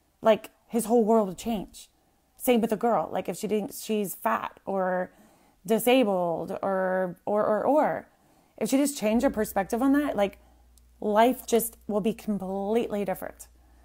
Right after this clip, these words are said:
So anyways, it's just, like, being, you can't fix something you're not aware of. And it's, like, just being aware of these limiting beliefs, expectations, rules,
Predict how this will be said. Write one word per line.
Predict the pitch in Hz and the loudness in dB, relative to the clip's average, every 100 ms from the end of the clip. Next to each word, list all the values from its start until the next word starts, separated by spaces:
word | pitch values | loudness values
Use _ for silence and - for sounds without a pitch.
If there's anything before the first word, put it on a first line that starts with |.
| _ _ _ _ _ - | _ _ _ _ _ -6
So | - 247 | 0 4
anyways, | 330 294 226 | 6 6 4
it's | 226 | 2
just, | 285 330 | 2 6
like, | 285 | 6
being, | 233 254 254 247 - _ _ _ _ - | 4 2 2 -2 -10 _ _ _ _ -4
you | 247 | -2
can't | 254 302 320 320 294 - - | 0 4 4 4 0 -12 -14
fix | - - 269 - | -6 0 0 0
something | 240 233 220 | 0 0 0
you're | 214 | 0
not | 208 | -2
aware | 175 180 180 147 | -2 -2 -2 -2
of. | 90 - | -4 -4
And | 214 | -6
it's, | 196 | -4
like, | 208 | -2
just | 220 226 | -2 -2
being | 247 240 | -2 -2
aware | 190 185 208 185 175 175 | -2 0 0 0 0 0
of | 185 180 170 | 0 -2 -4
these | 196 196 196 180 - - _ _ _ _ | -4 -4 -4 -4 -10 -18 _ _ _ _
limiting | - 220 226 233 233 220 | -2 2 2 0 -2 0
beliefs, | 220 214 185 175 180 - - - _ _ - | 0 0 -2 -4 -6 -6 -8 -8 _ _ -4
expectations, | - 226 - 247 233 - 180 170 170 175 170 | 0 0 0 -4 -4 -6 -8 -6 -6 -8 -6
rules, | 220 277 269 262 254 254 247 240 | -2 2 4 4 4 2 2 -2